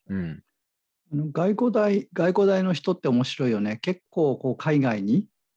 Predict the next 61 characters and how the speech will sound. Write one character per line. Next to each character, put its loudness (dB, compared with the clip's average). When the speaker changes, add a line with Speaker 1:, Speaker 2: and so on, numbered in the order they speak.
Speaker 2:
う -4
ん -8
う -2
ん。 2
Speaker 1:
出 2
て -2
行 0
っ -20
ち -4
ゃ -2
っ -2
て、 0
な -4
ん 0
か -16
大 0
学 0
そ -4
の、 2
え 2
っ -2
と、 -2
大 2
学 0
の 2
キ -2
ャ 4
ン 0
パ 0
ス 0
に 4
い 2
る 0
よ 2
り 2
外 -2
に 0
行 -4
っ -20
ち -4
ゃ 0
う 0
方 -2
が、 -4
ま 0
あ、 -8
Speaker 2:
<laughs> -8
Speaker 1:
多 4
い 0
と 0
は 2
言 0
わ 0
な 0
い -4
け 0
れ 2
ど -4
も、 0
Speaker 2:
は 0
い。 -10